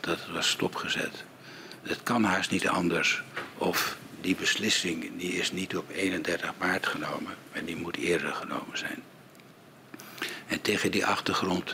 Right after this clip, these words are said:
eh, denk ik achteraf, is het ook wel voor de nam merkwaardig geweest om daarmee om te gaan. Enerzijds, we stoppen met het protocol.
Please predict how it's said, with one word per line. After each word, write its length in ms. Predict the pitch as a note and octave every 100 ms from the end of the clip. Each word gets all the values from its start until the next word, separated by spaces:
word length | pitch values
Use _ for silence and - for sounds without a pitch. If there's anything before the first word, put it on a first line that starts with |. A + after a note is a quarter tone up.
| F2
eh, 100 | F2 D#2+ - - - - - - - - - - - -
denk 340 | - - F2
ik 160 | F2 -
achteraf, 600 | F#2 - F#2 F2+ - - - - - -
is 220 | - G#2
het 120 | E2+
ook 220 | F#2 F2+ -
wel 300 | E2+ - - - - -
voor 240 | - F2+
de 100 | E2+
nam 260 | G2 G2 F2+
merkwaardig 640 | F#2 D#2 G2 G2 G#2+ -
geweest 360 | F2 F2 F2 F#2
om 100 | F2+
daarmee 340 | F2 E2+ -
om 180 | - A2+
te 100 | -
gaan. 300 | - F2 F2
Enerzijds, 800 | - G#2 G2 E2 F2+ D#2+ - - - -
we 60 | -
stoppen 340 | - A#2 - F#2+
met 180 | F2 -
het 100 | -
protocol. 720 | - E2+ - - - G#3+